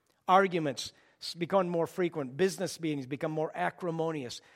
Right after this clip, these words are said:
But healthy churches don't have time for that petty stuff.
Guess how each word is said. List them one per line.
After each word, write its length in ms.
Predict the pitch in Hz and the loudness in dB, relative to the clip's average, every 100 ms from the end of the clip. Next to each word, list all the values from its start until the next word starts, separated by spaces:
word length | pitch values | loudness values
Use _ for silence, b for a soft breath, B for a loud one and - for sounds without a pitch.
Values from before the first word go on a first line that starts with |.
| b b b | b b b
But 120 | 175 | 0
healthy 320 | 160 262 330 | 4 4 4
churches 420 | 262 277 262 254 | 0 -2 -2 -2
don't 180 | 240 254 | 2 2
have 200 | 226 233 | 2 -4
time 480 | - 185 208 208 165 | -4 0 0 0 -4
for 140 | 139 | -4
that 220 | 151 143 - | -4 -4 -8
petty 240 | 143 127 | -10 -8
stuff. 380 | - - 104 | -10 -10 -12